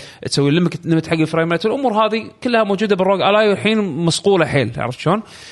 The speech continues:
آه، قليل ما راح تشوف فيها بجز تخرب التجربة. ومثل ما قلت لك إن هي نوعًا ما تقدر بهالحالة تستخدم الجهاز من غير ما أنت تضطر تتعبث بويندوز وايد. أنت أوكي، أنت راح، را-، الويندوز شر لابد منه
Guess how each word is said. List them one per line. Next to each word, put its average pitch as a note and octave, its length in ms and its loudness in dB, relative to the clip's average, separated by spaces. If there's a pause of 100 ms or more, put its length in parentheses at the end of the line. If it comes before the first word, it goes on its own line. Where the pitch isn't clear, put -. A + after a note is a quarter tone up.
(200)
آه، D3+ 240 4
قليل F#3+ 320 2
ما F#3+ 100 2
راح D#3+ 180 -2
تشوف F#3 240 -4
فيها E3+ 220 2
بجز C3+ 640 0
تخرب D3+ 360 0
التجربة. A#2 480 -2 (320)
ومثل G#3+ 280 2
ما A3+ 140 2
قلت G3 320 -2
لك G#3+ 140 -2
إن G3 140 2
هي F3+ 500 2
نوعًا F#3+ 260 0
ما G3+ 220 0
تقدر G3 420 -2
بهالحالة F3 500 0
تستخدم G3 520 0
الجهاز G3 640 2 (200)
من G#3+ 100 0
غير C4+ 200 2
ما B3 200 0
أنت B3 180 2 (220)
تضطر B3 600 0 (380)
تتعبث G3 460 0
بويندوز F3 400 2
وايد. B2 360 2 (500)
أنت - 120 -4
أوكي، D#3+ 200 0
أنت F#3 100 -2
راح، E3+ 140 0 (100)
را-، F3 320 -2 (260)
الويندوز C#4 360 4
شر C4+ 160 2
لابد G#3 360 0
منه A#2 320 -2